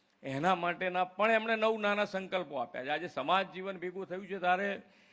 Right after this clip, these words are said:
બીજી પોલિટિકલ વાત નથી કરતો, પણ અગ-, એમણે નવ સંકલ્પો જાહેર જીવનમાં આપણા બધા માટે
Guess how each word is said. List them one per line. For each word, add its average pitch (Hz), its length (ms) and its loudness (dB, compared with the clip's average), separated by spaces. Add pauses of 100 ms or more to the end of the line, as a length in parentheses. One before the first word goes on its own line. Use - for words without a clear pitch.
(180)
બીજી 190 580 -4 (200)
પોલિટિકલ 185 520 0
વાત 202 280 -2
નથી 202 260 -4
કરતો, 185 360 -8 (720)
પણ 208 340 0 (560)
અગ-, 131 300 -10 (200)
એમણે 180 220 -2
નવ 190 360 2
સંકલ્પો 220 580 -2
જાહેર 175 500 6
જીવનમાં 180 720 -4
આપણા 170 340 0
બધા 170 380 4
માટે 170 440 0